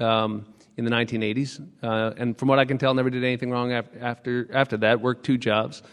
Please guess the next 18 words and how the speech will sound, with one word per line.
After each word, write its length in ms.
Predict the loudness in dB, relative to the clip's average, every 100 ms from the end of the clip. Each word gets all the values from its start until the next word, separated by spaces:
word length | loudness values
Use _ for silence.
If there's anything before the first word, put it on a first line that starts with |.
| -20 -20 -20 _ 0
And 100 | 2
he 60 |
was 120 | 2 4
so 120 | 2
depressed 400 | 4 4 4 4
about 240 | 2 2
being 180 | 2 -2
thrown 300 | -2 -2 -2
out, 200 | -4 -6 -14 -20 _ _ 0
uh, 220 | 2 2
that 320 | 2 2 2 -2 -16 -20
he 640 | -20 -6 0 0 -2 -6 -12 _ _
suffered 340 | 0 0 2
a 40 | -2
series 360 | 2 2 2
of 100 | -2
health 220 | -2 -4
setbacks. 600 | -2 -4 -4 -4 -4 -8